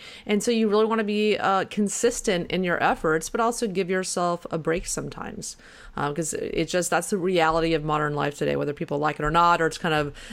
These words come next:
depressing. <laughs> It is kind of depressing when you think about it, but you also have so much control. There's so many things that you can do,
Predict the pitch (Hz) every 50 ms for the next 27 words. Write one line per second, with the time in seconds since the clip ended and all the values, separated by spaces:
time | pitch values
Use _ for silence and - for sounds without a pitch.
0 | 202 - - 160 143 151 180 170 175 180 - 175 165 165 165 160 156 165 180 -
1 | - - 302 320 - - 302 254 - - 233 240 226 233 - 214 196 175 160 170
2 | 135 - 190 165 170 - 175 165 160 160 156 262 262 247 185 165 165 180 - -
3 | - - - - - 214 220 226 240 240 226 214 262 - 339 302 262 240 214 -
4 | - 247 220 220 214 - - 220 202 - - 262 294 185 156 156 165 - - -
5 | - 214 196 202 196 202 208 214 214 - 196 196 190 185 190 185 180 - 175 175
6 | - 175 180 175 180 165 165 165 190 247 233 165 151 151 160